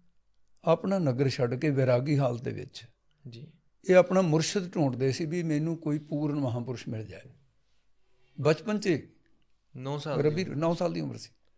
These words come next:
Speaker 2: ਜੀ।
Speaker 1: ਤੇ ਇਹਨਾਂ ਨੂੰ ਫਿਰਦਿਆਂ ਫਰਾਉਂਦਿਆਂ ਇੱਕ ਮਹਾਤਮਾ, ਜਿਹੜੇ ਉਸ ਵੇਲੇ ਪੰਜ ਸੌ ਸਾਧੂ ਉਹਨਾਂ ਕੋਲ ਰਹਿੰਦਾ ਸੀ, ਪੰਜ ਸੌ।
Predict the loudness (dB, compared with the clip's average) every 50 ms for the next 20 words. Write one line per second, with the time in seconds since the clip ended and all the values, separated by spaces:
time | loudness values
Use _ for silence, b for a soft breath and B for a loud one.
0 | _ _ -20 -18 -18 -18 -18 -20 -20 -20 b b b b b b b b b b
1 | b b b b b b b _ _ _ _ _ _ _ _ _ -20 _ _ -20
2 | -16 -14 -14 -12 -10 -8 -8 -8 -4 -2 0 0 0 -2 -6 _ -2 0 0 2
3 | 2 2 2 2 2 0 0 0 2 2 2 2 2 2 2 2 2 2 2 2
4 | 4 4 6 6 6 6 6 2 0 -4 -12 _ _ _ _ _ _ _ _ _
5 | _ _ _ _ _ _ _ _ _ _ _ _ _ _ _ _ _ _ _ _
6 | _ _ _ _ 0 0 0 2 2 2 2 4 6 6 6 6 4 0 2 4
7 | 4 4 2 2 0 0 0 0 2 2 4 2 2 0 -2 0 0 0 0 0
8 | 2 2 4 4 4 2 -2 -2 -2 -2 0 0 0 0 0 0 -2 0 0 -2
9 | -2 -2 -4 -4 -4 -4 -4 -6 -6 -6 -6 -10 -10 -4 -4 -2 -2 -2 -4 -6
10 | -8 -10 -10 -8 -8 -8 -8 -10 -14